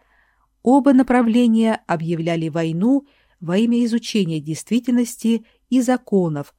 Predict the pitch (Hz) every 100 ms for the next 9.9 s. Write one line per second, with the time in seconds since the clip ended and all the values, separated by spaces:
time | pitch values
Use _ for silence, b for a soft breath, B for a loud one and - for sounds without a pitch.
0 | _ 185 180 160 151 165 180 180 - 180
1 | 160 165 165 165 151 147 147 - - _
2 | _ _ _ _ _ _ _ _ _ _
3 | _ _ _ _ _ _ _ _ _ _
4 | _ _ _ 196 214 - 269 302 - 277
5 | 240 247 254 233 226 - 262 285 226 208
6 | 175 151 160 165 160 196 269 262 - 240
7 | 233 _ _ 185 - 185 160 165 - 180
8 | 190 165 165 175 170 277 269 262 - _
9 | _ - 214 262 294 269 214 269 -